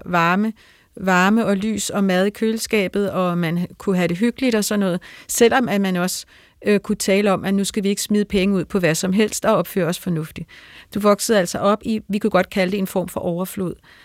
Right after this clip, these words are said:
Og det er jo en helt anden syn, man får, og perspektiv på tilværelsen, end hvis man o-, vokser op et sted, hvor der er mangel på alting, og hvor ingen ender kan mødes nogensinde. Så får man jo svært ved at forholde sig til mange ting. Men jeg har målt på det, og man kan se, øhm,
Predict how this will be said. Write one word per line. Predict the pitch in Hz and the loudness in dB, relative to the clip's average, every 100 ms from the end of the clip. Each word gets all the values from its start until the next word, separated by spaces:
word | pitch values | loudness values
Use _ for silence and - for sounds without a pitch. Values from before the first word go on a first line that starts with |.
| - | -2
Og | 185 | 2
det | 247 | 4
er | |
jo | |
en | 254 | 4
helt | 294 - | 2 2
anden | 202 220 240 | 2 2 0
syn, | - 262 208 | -2 -2 0
man | 208 | 0
får, | 196 202 - | 0 -2 -2
og | 202 | -2
perspektiv | 202 185 196 - 233 | -2 -4 -6 -4 -4
på | - | -4
tilværelsen, | - 214 208 190 185 208 | -2 0 2 0 -2 -2
end | 202 | -2
hvis | 190 185 - | -2 -4 -4
man | 175 175 | -2 0
o-, | 180 - | -2 -2
vokser | 185 180 - | -2 -2 0
op | 180 190 | -2 -2
et | |
sted, | - 202 202 | -2 0 2
hvor | 196 | 2
der | 180 | 2
er | 180 | 2
mangel | 170 160 180 | 2 0 -2
på | 180 | 0
alting, | 160 175 - 220 - - - - - | -2 -2 -4 -4 -6 -16 -14 -14 -2
og | 208 | 4
hvor | 208 202 | 4 4
ingen | 196 214 | 2 2
ender | 190 180 196 | 0 0 0
kan | - 196 | 0 0
mødes | 180 196 | 0 -2
nogensinde. | 190 165 180 - 165 175 - - - | -2 -2 -4 -4 -4 -6 -8 -16 -12
Så | - 214 | 0 2
får | 247 220 | 4 2
man | 208 220 - | 2 -2 -4
jo | 214 214 202 202 - - - _ | -2 0 -2 -6 -14 -20 -20 _
svært | - - 226 214 202 | -8 2 2 2 0
ved | 202 202 208 - | -2 -2 -4 -6
at | 190 | -6
forholde | 202 180 151 160 | -4 -2 -4 -4
sig | 180 | -8
til | - 180 | -6 -6
mange | 156 170 | -6 -8
ting. | - - - | -10 -10 -2
Men | 214 226 | 0 2
jeg | 247 | 2
har | 269 - | 0 0
målt | 220 240 202 | 0 0 0
på | - 220 | -2 0
det, | 240 214 | 0 -2
og | 214 | -2
man | 208 196 208 | -4 -4 -4
kan | 208 | -4
se, | 196 254 220 170 | -2 -4 -4 -4
øhm, | 208 202 202 | -2 -2 -4